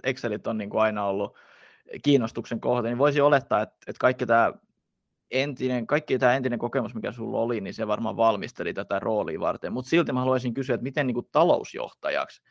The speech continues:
Tuliko siinä kohtaa se, niin kun, äh, se Excelitten pyöritys tai tämmönen, niin kun, avuksi, vai, niin kun, pystyykö vähän pari minuuttia taas, niin kun, tota noin, että miten oot tehnyt C O O, C O O roolissa kauppaa ympäri maailmaa ja nyt sit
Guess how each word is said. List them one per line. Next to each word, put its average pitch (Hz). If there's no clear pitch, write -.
Tuliko 147
siinä 208
kohtaa 123
se, 117
niin 113
kun, 117
äh, 107
se 120
Excelitten 113
pyöritys 101
tai 120
tämmönen, 113
niin 82
kun, -
avuksi, -
vai, 92
niin 87
kun, 98
pystyykö 131
vähän 135
pari 123
minuuttia 104
taas, 98
niin 104
kun, 117
tota 113
noin, 90
että 104
miten 120
oot 123
tehnyt 127
C 123
O 123
O, 110
C -
O 110
O 120
roolissa 117
kauppaa 113
ympäri 110
maailmaa 110
ja 104
nyt 113
sit -